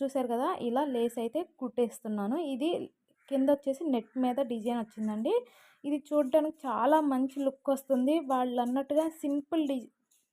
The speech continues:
చీర అయినా కూడా మంచి లుక్ వస్తుంది, తక్కువ బడ్జెట్లో అయిపోతుంది. మనం ఇప్పుడు ఏదన్నా మోడల్ పెట్టాలంటే కనీ-, ఒక నాలుగైదు క్లాత్లు కొనాలన్నా చాలా ఎక్కువ అవుతుంది. ఇలా కాకుండా ఇలా సింపుల్ సింపుల్ డిజైన్‌తో మనకి లేసులతో కూడా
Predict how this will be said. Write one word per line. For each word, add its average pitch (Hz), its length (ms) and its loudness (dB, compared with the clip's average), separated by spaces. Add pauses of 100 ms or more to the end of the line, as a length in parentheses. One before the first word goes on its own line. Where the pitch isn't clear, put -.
(140)
చీర 277 180 4
అయినా 247 280 0
కూడా 247 200 0
మంచి 269 420 -2
లుక్ 277 280 -2
వస్తుంది, 240 360 -6
తక్కువ 320 320 -2
బడ్జెట్లో 220 440 -2
అయిపోతుంది. 185 600 -2 (480)
మనం 285 180 2
ఇప్పుడు 294 240 0
ఏదన్నా 294 320 4
మోడల్ 269 440 0
పెట్టాలంటే 262 560 -2
కనీ-, 240 400 -8
ఒక 233 140 -10
నాలుగైదు 240 460 0
క్లాత్లు 247 440 -4
కొనాలన్నా 254 680 0 (420)
చాలా 285 340 6 (260)
ఎక్కువ 277 300 0
అవుతుంది. 254 640 0 (160)
ఇలా 311 240 4
కాకుండా 277 560 -2
ఇలా 269 320 0
సింపుల్ 294 440 -4
సింపుల్ 269 380 -4
డిజైన్‌తో 233 560 -2 (440)
మనకి 277 240 -2
లేసులతో 269 580 0
కూడా 254 220 2